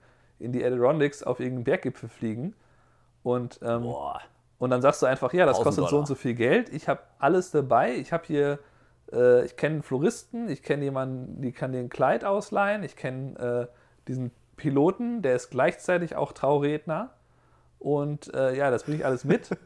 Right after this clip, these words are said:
Speaker 2: <laughs>
Speaker 1: Und, äh, ja, und dann hast du halt irgendwie so einen ganz eigenen Markt,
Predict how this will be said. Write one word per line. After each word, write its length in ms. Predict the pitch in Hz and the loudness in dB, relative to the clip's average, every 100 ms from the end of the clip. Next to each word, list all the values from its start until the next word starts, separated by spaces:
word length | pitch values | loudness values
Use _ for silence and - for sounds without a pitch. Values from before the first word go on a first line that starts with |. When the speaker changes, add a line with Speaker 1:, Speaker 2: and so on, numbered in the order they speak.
| - | -14
Speaker 2:
<laughs> 300 | - _ _ - | -14 _ _ -2
Speaker 1:
Und, 380 | 151 151 147 - | 0 0 -2 -2
äh, 480 | 143 139 139 139 - | 2 4 4 2 4
ja, 260 | 131 101 - _ - | 4 4 -4 _ -4
und 100 | 131 | 2
dann 100 | 147 | 6
hast 200 | 190 - | 6 6
du 60 | 165 | 6
halt 180 | 156 | 6
irgendwie 200 | 165 165 160 | 6 2 2
so 100 | 156 | 2
einen 140 | 151 | 4
ganz 340 | 147 240 - | 2 2 -4
eigenen 380 | 165 170 170 131 | 0 2 2 -2
Markt, 560 | 143 170 117 208 - | 0 2 2 -2 -10